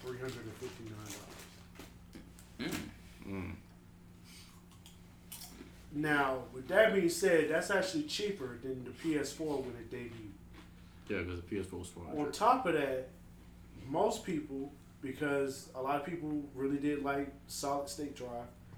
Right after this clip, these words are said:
Speaker 1: most people are going to digital, which most digital games are more expensive.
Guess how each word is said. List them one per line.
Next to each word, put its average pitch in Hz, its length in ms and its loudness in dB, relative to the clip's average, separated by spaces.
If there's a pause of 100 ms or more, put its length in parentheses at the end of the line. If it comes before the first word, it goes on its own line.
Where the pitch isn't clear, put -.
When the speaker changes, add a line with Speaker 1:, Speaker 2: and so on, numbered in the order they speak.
(720)
Speaker 1:
most 220 260 4
people 180 280 2
are 151 120 6
going 151 320 2
to 139 100 -4
digital, 135 440 0
which 127 220 -6
most 151 340 2
digital 147 340 2
games 139 640 4
are 139 300 2 (560)
more 135 300 -2
expensive. - 440 -6